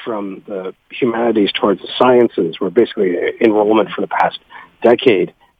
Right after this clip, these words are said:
has been growing in the sciences in general and dropping in the humanities in general. Well, covid might accelerate that because you'll have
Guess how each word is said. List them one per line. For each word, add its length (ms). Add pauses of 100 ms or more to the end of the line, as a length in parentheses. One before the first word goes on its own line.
has 100
been 180
growing 520
in 100
the 160
sciences 440
in 140
general 540
and 140
dropping 440
in 80
the 80
humanities 540
in 100
general. 400 (520)
Well, 80
covid 340
might 200
accelerate 760
that 240
because 540
you'll 160
have 340